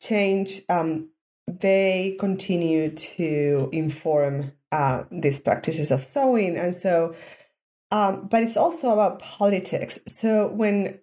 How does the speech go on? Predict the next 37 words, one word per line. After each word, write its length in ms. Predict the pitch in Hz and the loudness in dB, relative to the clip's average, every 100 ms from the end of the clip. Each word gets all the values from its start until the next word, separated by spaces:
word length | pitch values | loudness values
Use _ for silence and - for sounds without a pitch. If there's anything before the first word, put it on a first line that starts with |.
| _ | _
you 140 | 208 202 | 0 2
know, 220 | 170 165 | 2 0
when 400 | 180 196 180 135 - _ _ _ - | 0 0 0 -4 -14 _ _ _ -6
political 880 | 214 240 240 247 240 220 214 190 - | 0 2 0 -2 2 4 4 2 -2
changes 540 | - 196 180 175 170 | -4 -2 0 0 -2
happen 320 | 170 160 165 160 | 0 0 2 0
in 160 | 156 | 0
both 240 | 156 185 - | 0 0 -2
countries, 720 | 247 277 240 196 185 180 - - - _ _ _ - | -2 0 2 2 2 -4 -8 -14 -20 _ _ _ 2
um, 380 | 185 165 165 - | 2 2 -2 -2
and 160 | 170 | 2
they, 280 | 156 151 - | 2 2 0
especially 680 | 175 160 208 202 185 165 - | -2 0 -2 -2 0 0 0
that 260 | 180 - - | -2 -2 -2
chapter 580 | - 175 180 160 147 - | -4 -2 0 0 0 -4
talks 260 | - 156 156 | -6 -4 -2
about 200 | 151 127 | -2 0
Mexico 420 | 170 175 185 240 | -2 -4 -2 0
because 300 | 151 139 143 - | 0 -2 -2 -4
Spain 300 | - 165 160 | 2 2 2
would 140 | 151 | -2
be 180 | 143 143 | -2 0
a 60 | 143 | 0
little 240 | 143 143 | 0 -2
later 560 | 170 214 180 165 175 - _ _ _ _ _ - | 0 2 4 2 -2 -12 _ _ _ _ _ -8
with 260 | 180 175 170 | 0 0 0
the 180 | 160 156 | 0 0
Spanish 360 | - 147 135 | -2 -2 0
Civil 280 | - 160 156 | 0 -4 -4
War 200 | 196 233 | 2 2
and 180 | 196 165 | 2 0
the, 340 | 151 143 139 | -2 -2 -2
um, 360 | 151 143 139 147 | -2 0 0 -2
beginning 400 | - 156 147 139 | -4 -2 0 0
of 100 | 139 | 0
the 120 | 139 | -2
dictatorship, 800 | 139 147 - 208 214 - 151 - | -4 -4 -2 0 0 -2 -2 -2